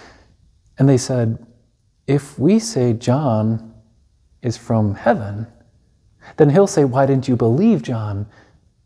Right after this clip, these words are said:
who testified about Jesus as the Christ?'"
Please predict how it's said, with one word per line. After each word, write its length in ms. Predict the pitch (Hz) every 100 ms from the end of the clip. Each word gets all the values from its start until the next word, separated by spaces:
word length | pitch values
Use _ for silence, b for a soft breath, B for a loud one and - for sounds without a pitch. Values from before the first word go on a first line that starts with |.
| _ _
who 160 | -
testified 480 | 123 120 - - 113
about 180 | 107 110
Jesus 480 | - 123 113 110 -
as 120 | 107
the 100 | -
Christ?'" 500 | - 95 95 -